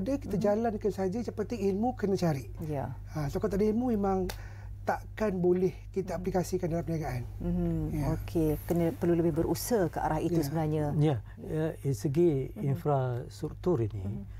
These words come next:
Speaker 3: satu infrastruktur, satu infrastruktur.
Speaker 2: Mhm.
Speaker 3: Jadi broadbandnya, kita, uh, uh, five G-nya.
Speaker 2: Mhm.
Speaker 3: Jadi kita perlu, um,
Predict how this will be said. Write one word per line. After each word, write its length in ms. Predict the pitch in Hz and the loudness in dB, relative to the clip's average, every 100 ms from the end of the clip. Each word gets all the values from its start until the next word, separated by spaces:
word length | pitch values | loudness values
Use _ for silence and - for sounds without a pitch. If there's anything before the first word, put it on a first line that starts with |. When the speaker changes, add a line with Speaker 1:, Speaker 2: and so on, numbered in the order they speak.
| - - | -10 -10
Speaker 3:
satu 320 | - 127 185 170 | -4 0 2 2
infrastruktur, 880 | 156 151 - 185 135 - - - 135 160 | 2 0 2 2 2 -2 -12 -4 -4 -2
satu 320 | 131 - 165 - | -4 -2 -2 0
infrastruktur. 800 | 135 - 131 - - - 139 98 101 | -2 0 -2 -2 -6 0 0 -2 -6
Speaker 2:
Mhm. 160 | 98 110 - - | -8 -10 -6 -2
Speaker 3:
Jadi 240 | 127 170 175 147 | 4 6 6 4
broadbandnya, 1120 | 120 147 123 117 143 139 135 139 135 135 127 - - - - - | 0 0 0 2 2 2 2 2 2 0 -4 -10 -14 -14 -14 -8
kita, 440 | 139 - - 190 185 175 151 | -6 -4 0 2 4 2 0
uh, 540 | 131 127 123 120 120 | 0 2 2 0 -2
uh, 420 | 127 - 135 123 120 | -4 -6 -4 -2 -2
five 320 | - 139 123 120 | 0 0 0 -2
G-nya. 720 | 110 151 139 131 131 131 131 | 0 4 4 4 2 2 0
Speaker 2:
Mhm. 140 | - - - - - - | -4 -8 -12 -14 -14 -4
Speaker 3:
Jadi 160 | 139 180 | 0 0
kita 400 | - 151 - 190 - - | 0 -4 0 0 0 0
perlu, 640 | 147 147 175 180 175 170 151 | 2 4 4 4 2 -2 -6
um, 560 | 139 123 120 120 120 | -4 -2 0 0 -2